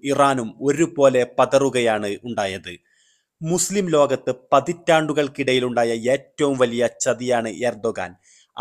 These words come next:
അതിനിർണായകമായ ഈ ഘട്ടത്തിൽ നടത്തിയത്. ഇതുകൊണ്ട് തുർക്കിക്കും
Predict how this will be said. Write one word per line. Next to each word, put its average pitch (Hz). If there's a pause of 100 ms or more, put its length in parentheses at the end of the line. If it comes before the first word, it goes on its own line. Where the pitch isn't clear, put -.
അതിനിർണായകമായ 143 (140)
ഈ 135 (120)
ഘട്ടത്തിൽ 123 (140)
നടത്തിയത്. 95 (440)
ഇതുകൊണ്ട് 180 (180)
തുർക്കിക്കും 156